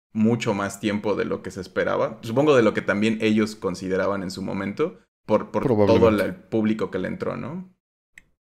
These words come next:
Speaker 2: No, y qué, y qué bueno, ¿no? Qué bueno que lo hayan terminado, porque, eh, sí faltaban muchas cosas, y qué bueno que lo hayan redondeado tanto.
Speaker 1: Sí.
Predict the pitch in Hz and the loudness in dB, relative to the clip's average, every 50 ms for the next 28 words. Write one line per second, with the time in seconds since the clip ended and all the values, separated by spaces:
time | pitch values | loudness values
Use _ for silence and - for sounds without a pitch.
0 | _ _ - 135 170 180 156 131 - - 175 139 - 135 143 - 170 151 127 117 | _ _ -4 0 4 4 4 4 4 4 2 4 2 0 4 6 6 8 8 6
1 | 104 90 78 85 107 117 - - 170 160 156 165 175 165 - 135 113 110 110 113 | 6 4 0 0 0 0 2 4 4 6 6 6 4 4 2 4 4 4 4 4
2 | 110 110 - 107 - 95 95 95 95 104 110 101 110 208 240 - _ _ _ _ | 2 0 -2 -2 -2 -2 0 2 4 4 4 4 4 2 -2 -6 _ _ _ _
3 | - - 98 - - 98 95 92 92 95 92 92 92 92 - - _ _ _ _ | -10 -10 -8 -2 0 2 4 4 4 4 4 2 0 -2 -6 -12 _ _ _ _
4 | _ _ _ - - 92 95 95 95 - - - - 127 113 - 104 101 - 107 | _ _ _ -10 -6 -4 -2 -2 -2 -2 -2 0 2 2 4 4 4 4 4 4
5 | 107 110 110 107 107 107 - 113 - - - 101 92 - 175 226 233 - - _ | 4 4 4 4 2 2 0 -2 -4 -2 -2 -2 -2 0 -2 -2 -2 -6 -8 _
6 | - 120 120 117 113 - 131 123 123 123 113 113 107 107 110 110 104 104 98 90 | 2 4 4 4 6 6 6 6 6 6 4 4 4 4 4 4 2 2 2 2
7 | 90 90 92 95 92 87 87 - - 80 78 76 - - - _ _ _ _ _ | 2 2 2 4 4 2 2 0 -2 -4 -4 -4 -6 -12 -18 _ _ _ _ _
8 | _ _ _ _ - - - - - 107 101 | _ _ _ _ -20 -20 -20 -14 -12 -12 -12